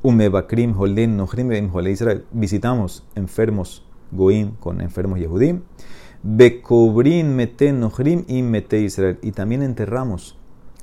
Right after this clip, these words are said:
muertos goim con muertos yehudim. Ahora no, no lo entierras en el mismo cementerio. Sí, eso es lo que dice Rashi. Sino que te involucras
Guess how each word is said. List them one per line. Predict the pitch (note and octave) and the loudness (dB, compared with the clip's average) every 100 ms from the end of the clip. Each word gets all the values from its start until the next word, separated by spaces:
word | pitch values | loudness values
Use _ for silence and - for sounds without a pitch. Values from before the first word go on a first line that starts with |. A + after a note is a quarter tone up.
| - - | -20 -12
muertos | A#2 A#2 A#2+ - G2 - - - | -2 0 0 0 -4 -6 -16 -8
goim | G2+ G#2+ C3+ E3 | -2 0 0 -2
con | - G2+ | -2 0
muertos | A2 A#2 | 0 2
yehudim. | G#2 G2 | 4 4
Ahora | G#2+ | 4
no, | A#2 C#3+ D#3 | 2 2 0
no | A#2+ A#2+ B2+ C#3+ | 0 0 2 4
lo | D#3+ | 4
entierras | C#3+ A#2 B2+ C3 C3 | 2 0 2 4 4
en | A2 | 2
el | |
mismo | A2 A2+ A2+ | 2 2 0
cementerio. | - G2+ F#2 F2 F2+ E2+ F2+ - - - - - | 0 0 0 0 0 0 -4 -8 -14 -12 -14 -18
Sí, | - A2 | -6 0
eso | F#2 | 2
es | |
lo | G2+ G2 | 4 4
que | |
dice | F#2+ F#2+ F#2 | 4 2 0
Rashi. | F#2 - - - - - - - - - | -2 -4 -8 -10 -20 -20 -20 -18 -18 -10
Sino | - G#2+ B2+ | -4 -2 0
que | B2 | 0
te | - | 2
involucras | A2 G#2 A2 F#3 A#3 B2+ C3 - - | 2 4 4 4 2 2 0 -2 -14